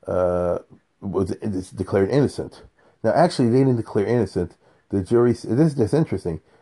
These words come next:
The jury said, um, "We be-, we believe he did it," 'cause they were peasants from the Ukraine. So he said, "We're convinced that he did it, but unfortunately, there's no evidence to support that conclusion, so we have to find him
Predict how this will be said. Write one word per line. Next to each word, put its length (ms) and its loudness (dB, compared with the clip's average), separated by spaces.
The 120 -4
jury 320 4
said, 540 2
um, 560 -2
"We 200 2
be-, 280 0
we 140 4
believe 300 6
he 60 4
did 180 6
it," 240 2
'cause 160 -4
they 100 4
were 100 2
peasants 540 -4
from 200 -6
the 60 -2
Ukraine. 500 -2
So 140 -6
he 60 -4
said, 280 0
"We're 100 2
convinced 440 2
that 100 2
he 60 0
did 180 4
it, 220 2
but 140 4
unfortunately, 840 2
there's 160 -2
no 120 2
evidence 480 0
to 120 -8
support 440 -8
that 160 -8
conclusion, 440 -6
so 120 -8
we 80 0
have 120 -2
to 80 -10
find 260 -4
him 160 -6